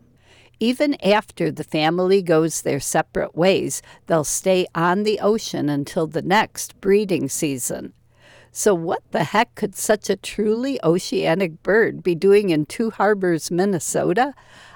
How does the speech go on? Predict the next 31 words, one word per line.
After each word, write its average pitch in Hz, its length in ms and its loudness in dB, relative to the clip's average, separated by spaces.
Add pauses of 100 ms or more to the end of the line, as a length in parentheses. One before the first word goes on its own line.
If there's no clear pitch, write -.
Oddly 277 440 0
enough, 170 340 -2
there 156 200 0
are 135 100 -2
quite - 520 -6
a 202 120 -4
few 233 360 -2
records 160 680 0
of 135 120 -4
ancient 170 480 -2
murrelets 180 720 0
long 185 380 -2
distances 156 800 -4
from 143 280 -2
the 139 120 -8
sea. - 440 -6 (340)
This - 240 2
is 190 140 -2
by 180 340 2
far 180 500 -2
the 147 140 -10
most 165 400 0
likely 196 420 0
bird 170 360 0
in 147 120 0
its - 280 -6
family 170 640 -2
to 180 260 0
occur 208 440 -2
well 156 480 0
inland. 190 640 -2